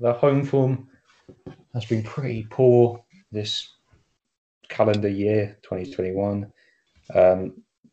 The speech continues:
but I think they will rectify that, although, yeah, I just don't like, I'm never that big a fan of Palace, but they always pose a threat, especially on the counter against bigger teams,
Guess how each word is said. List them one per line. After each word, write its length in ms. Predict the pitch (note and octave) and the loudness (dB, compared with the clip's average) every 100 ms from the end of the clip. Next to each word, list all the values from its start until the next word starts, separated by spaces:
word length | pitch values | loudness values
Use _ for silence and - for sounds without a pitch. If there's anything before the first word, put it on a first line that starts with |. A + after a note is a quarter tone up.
| _ | _
but 120 | - | -10
I 80 | B2 | -10
think 420 | - - C#3+ B2 | -12 -4 -2 -2
they 140 | - F#2+ | 0 0
will 180 | F#2 F#2+ | 2 -2
rectify 480 | - - - F#2+ | -4 -6 -4 -2
that, 240 | F#2+ F#2+ F#2+ | 0 -2 -2
although, 420 | G#2 G#2 G#2+ G#2 G#2+ _ _ _ _ - _ - _ _ - | -2 2 4 2 -2 _ _ _ _ -20 _ -20 _ _ -12
yeah, 120 | - | -8
I 100 | A2+ | -6
just 300 | B2+ D#3+ D3+ | -4 -6 0
don't 180 | A#2+ A2 | 0 2
like, 340 | A2 A#2 - - | 2 2 0 -6
I'm 100 | - D3+ | -8 -2
never 200 | D#3 A#2+ | 2 4
that 320 | A#2+ - - - | 2 0 -6 -4
big 120 | A#2 | -2
a 60 | G#2 | 2
fan 280 | D3+ C#3+ | 2 4
of 120 | C#3 - | 2 2
Palace, 440 | D3+ C#3 C3 - - | 4 4 2 -2 -6
but 260 | - - - - _ | 0 0 -2 -16 _
they 180 | C3 B2+ | 4 4
always 420 | C#3 C3+ B2+ A#2 A#2 | 6 6 6 6 2
pose 260 | A#2 A2 | 0 2
a 60 | G#2 | 0
threat, 380 | - G#2 G#2 - _ _ - _ | 0 0 0 -4 _ _ -20 _
especially 340 | - - A#2 G#2+ | -6 0 2 0
on 40 | G2+ | -6
the 80 | - | -2
counter 400 | G#2+ G#2 G2+ G#2+ - | -2 -2 -6 -6 -12
against 400 | G#2+ G#2+ - - _ _ _ _ _ _ _ _ - _ _ _ _ _ _ _ - | -10 -10 -14 -20 _ _ _ _ _ _ _ _ -20 _ _ _ _ _ _ _ 0
bigger 220 | B2 G#2 | 2 2
teams, 360 | F#2 F#2 F2+ | -2 -6 -6